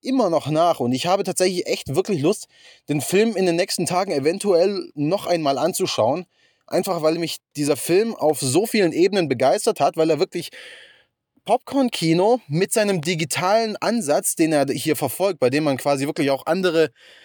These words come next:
Arten von, äh, äh, äh, wirklich, äh, digitalem, F-, äh, ähm, di-, digitaler Si-, Kinematografie wirklich gut umgesetzt hat. Ähnlich wie auch in Miami Vice, äh, der seine Stärken ausspielt, anstatt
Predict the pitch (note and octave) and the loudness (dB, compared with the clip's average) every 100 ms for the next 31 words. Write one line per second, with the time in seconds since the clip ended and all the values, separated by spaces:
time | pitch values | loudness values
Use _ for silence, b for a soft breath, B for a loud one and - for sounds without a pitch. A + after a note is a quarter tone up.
0 | B B C3 D#3+ G3+ D#3 - C#3+ C#3+ C#3+ | B B -2 -2 -2 -4 0 0 0 -4
1 | C#3+ C3+ C3 C3 C3+ C3+ C#3 C3 B2+ C3 | -6 2 2 4 2 4 4 2 0 -6
2 | D3 C#3+ F#3 E3 C#3+ C#3+ B2 A#2 _ D#3 | -2 0 0 0 0 0 -2 -14 _ -2
3 | C#3+ - D#3 F3+ D#3 - D3 D3 C#3 C3+ | -2 0 0 0 -2 -4 0 0 2 4
4 | C3+ C3 C3 C3 C3 C3 B2 D#3 D3+ D#3 | 4 4 2 0 0 -2 0 -2 0 -2
5 | D3 D#3+ E3+ D#3 - C3 C#3+ - D#3 C3+ | -2 0 0 0 -2 -2 -4 -4 -2 -2
6 | C3+ B2+ B2 B2 F3+ F3 B B B C3+ | 0 -2 -2 -2 -2 -2 B B B -2
7 | F3+ F3+ E3 - - G#3+ - - G#3+ G3+ | -2 -2 -4 -6 -2 -2 -2 0 2 2
8 | B2 B2+ - F3+ G#3 - b b b F3 | 2 0 0 0 -2 -4 b b b -2
9 | G3 D#3+ D#3+ D3+ D#3+ D3 D3 D3 B2 B2+ | -2 0 0 0 0 0 0 -2 2 2
10 | C#3 - B2+ B2 B2 B2+ B2 B2+ B2 - | 2 2 4 4 4 2 4 2 0 -2
11 | D3+ F3 - C#3 A#2+ B2+ - D#3 E3 B2+ | 0 -2 -2 0 0 0 -2 -2 2 0
12 | B2 C#3 C3+ | 2 0 0